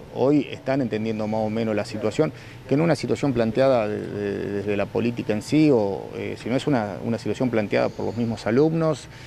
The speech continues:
y tal vez por los mismos padres también. Hoy recordemos que, eh, muchos de los, eh, niños o adolescentes que terminan la, la escuela primaria o secundaria no van a tener graduación, no van a tener viaje, no van a tener encuentros entre ellos mismos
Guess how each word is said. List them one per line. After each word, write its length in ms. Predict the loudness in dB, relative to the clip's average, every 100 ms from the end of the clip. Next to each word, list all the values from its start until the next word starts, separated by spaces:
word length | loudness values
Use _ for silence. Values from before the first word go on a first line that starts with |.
| -18 -6
y 80 | -2
tal 160 | 0 2
vez 100 | 2
por 140 | 2
los 100 | 2
mismos 200 | 0 0
padres 300 | 0 0 -2
también. 400 | -2 2 2 0 -4
Hoy 120 | 0 2
recordemos 560 | 2 2 2 2 2
que, 280 | 2 0 0 -4 -14 -16 -6
eh, 180 | -2 0
muchos 420 | 2 0 2 2
de 60 | 2
los, 180 | 0 -4 -10 -12 -8
eh, 180 | -4 2
niños 520 | 4 6 4 0 -4 -2
o 60 | 0
adolescentes 460 | 0 0 0 2
que 80 | 0
terminan 420 | 0 0 0 0
la, 160 | 0 -2 -2
la 100 | -4
escuela 280 | 2 2
primaria 320 | 2 0 0 -2
o 40 |
secundaria 640 | -2 -4 0 2 4 2 0 -12 -18 -14 -4
no 120 | -2
van 120 | 0
a 40 |
tener 200 | 0 0
graduación, 640 | 2 0 0 2 2 2 0
no 80 | 0
van 100 | -2
a 60 |
tener 280 | -4 -4 0
viaje, 440 | 2 2 2 0 0
no 100 | 0
van 100 | -2
a 60 |
tener 240 | -2 -2 0
encuentros 800 | -2 2 2 4 2 2 2 0
entre 340 | -4 -4 -2 -2
ellos 240 | -2 -2
mismos 460 | 2 2 2 0